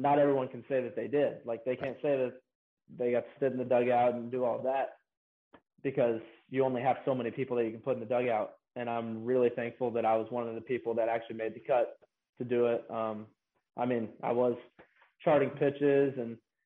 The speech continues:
Speaker 1: trying to get any type of tip on the other pitcher or base runners or any way I could help the coaches or team out.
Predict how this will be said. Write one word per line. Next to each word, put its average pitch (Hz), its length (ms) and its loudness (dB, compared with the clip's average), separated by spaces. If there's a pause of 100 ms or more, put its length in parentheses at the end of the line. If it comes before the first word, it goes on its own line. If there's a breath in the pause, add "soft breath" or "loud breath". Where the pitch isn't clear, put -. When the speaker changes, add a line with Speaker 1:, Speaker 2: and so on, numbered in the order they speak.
(260)
Speaker 1:
trying 143 220 2
to 131 60 2
get 127 160 2
any 131 200 0
type 127 280 -4
of 117 260 -2 (540)
tip 143 240 4
on 123 140 2
the 123 100 2
other 120 140 4
pitcher 131 680 0
or 110 120 -4 (100)
base 151 320 2
runners 127 460 -2
or 110 240 -6 (760)
any 165 440 4
way 139 260 6
I 123 100 4
could 127 160 -2
help 127 240 -2
the 117 100 -8
coaches 131 640 -2
or 110 100 -6
team 117 340 -6
out. 123 340 4